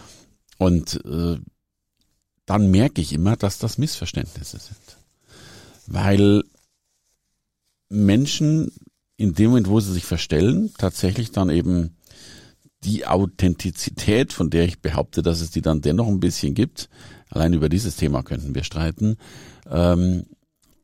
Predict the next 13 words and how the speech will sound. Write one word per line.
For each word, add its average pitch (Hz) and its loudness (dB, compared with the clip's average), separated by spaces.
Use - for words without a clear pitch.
dann 95 2
vollends - -2
verlieren. - -14
Und 87 -2
ich 78 -4
will 127 4
dir 117 2
zwei 104 0
Beispiele 98 0
sagen, 87 0
äh, 90 4
wie 98 -4
dieses 90 -2